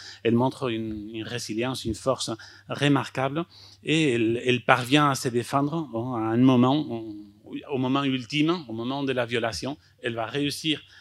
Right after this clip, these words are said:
à se, à se défendre en tuant son,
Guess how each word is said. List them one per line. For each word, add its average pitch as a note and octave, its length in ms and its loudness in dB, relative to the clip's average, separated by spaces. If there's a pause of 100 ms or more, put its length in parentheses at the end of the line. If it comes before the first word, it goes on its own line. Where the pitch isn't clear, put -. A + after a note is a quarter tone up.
(140)
à A#2 140 -6
se, A2 560 -8
à A#2 80 -2
se A#2 140 -6
défendre D3+ 520 0 (260)
en A#2 180 -8
tuant C#3 500 4
son, A2 640 2